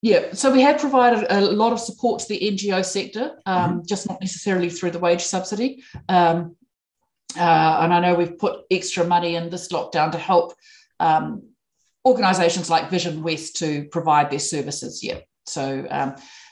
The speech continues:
Speaker 1: uh, just because it's not done, it's not done through the wage subsidy doesn't mean it's not being done. There is stuff supporting N G Os.
Speaker 2: It makes
Speaker 1: Um,
Speaker 2: sense. So it, it's
Speaker 1: yeah.
Speaker 2: not something you see on the news. Wage subsidy is always the big news thing, uh,
Speaker 1: Yeah.
Speaker 2: when it comes to something like this, but you don't hear much about the,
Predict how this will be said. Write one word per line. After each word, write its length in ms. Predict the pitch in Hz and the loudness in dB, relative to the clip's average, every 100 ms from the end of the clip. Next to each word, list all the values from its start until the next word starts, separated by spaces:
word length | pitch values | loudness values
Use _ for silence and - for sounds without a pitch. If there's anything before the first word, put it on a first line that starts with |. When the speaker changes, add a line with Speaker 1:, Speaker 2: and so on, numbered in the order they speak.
| - | -8
Speaker 1:
uh, 360 | 156 151 143 147 | -2 2 2 0
just 240 | 147 196 | 0 -2
because 220 | - 185 180 | -2 -4 -4
it's 140 | 160 | -2
not 180 | 185 - | -2 0
done, 260 | 170 160 - | -2 -4 0
it's 420 | 175 170 - - _ _ - | 0 0 -10 -20 _ _ -6
not 180 | 190 - | -4 -2
done 160 | 180 | -2
through 180 | 170 185 | -2 -2
the 80 | 165 | 0
wage 220 | 170 165 | 0 0
subsidy 380 | - 175 170 147 | 0 -4 -4 -6
doesn't 220 | 143 160 | -8 -8
mean 120 | 151 143 | -8 -8
it's 120 | - | -6
not 160 | 156 | -6
being 160 | 143 147 | -4 -2
done. 420 | 156 123 - - | 0 0 -2 -8
There 160 | - 151 | -6 -6
is 140 | 143 | -6
stuff 280 | - 135 - _ _ _ - | -6 -8 -8 _ _ _ -18
supporting 520 | - 147 165 143 127 | -14 -8 -4 -4 -4
N 140 | 139 | -6
G 180 | 135 139 | -6 -6
Os. 480 | 113 - - - _ _ | -8 -8 -12 -14 _ _
Speaker 2:
It 120 | 143 | -4
makes 280 | 120 98 - | -2 -4 -4
Speaker 1:
Um, 80 | - | -6
Speaker 2:
sense. 160 | - - - - - | -8 -12 -20 -20 -2
So 100 | 131 | 2
it, 240 | 139 143 143 | 2 2 -2
it's 180 | 131 | -2
Speaker 1:
yeah. 60 | 156 | 0
Speaker 2:
not 100 | 156 | 0
something 300 | 160 135 135 | 0 2 2
you 60 | 120 | 2
see 180 | - | 2
on 100 | 120 | 2
the 80 | 113 | 2
news. 360 | 107 104 85 - | 2 0 -2 -2
Wage 180 | 127 131 | -2 -2
subsidy 400 | 143 127 123 113 | -4 -4 -4 -4
is 120 | 104 | -4
always 260 | 107 101 - | -2 -4 -6
the 80 | |
big 240 | 92 95 90 | -10 -10 -6
news 300 | 92 90 - | -6 -6 -4
thing, 260 | 92 139 - _ - _ _ _ - | -4 -4 -12 _ -20 _ _ _ -8
uh, 80 | 98 | -4
Speaker 1:
Yeah. 120 | 101 | -4
Speaker 2:
when 140 | 92 | -4
it 100 | 92 | -6
comes 200 | 98 90 | -6 -6
to 60 | 92 | -4
something 360 | - 90 92 87 | -4 -4 -4 -2
like 220 | 82 - | -2 -4
this, 160 | 78 - | -10 -12
but 120 | 87 | -6
you 80 | 98 | -2
don't 220 | 107 95 | -2 -2
hear 240 | - 98 95 | -6 -4 -2
much 260 | 95 - | -4 -6
about 280 | 82 87 85 | -6 -4 -4
the, 240 | 85 85 | -6 -8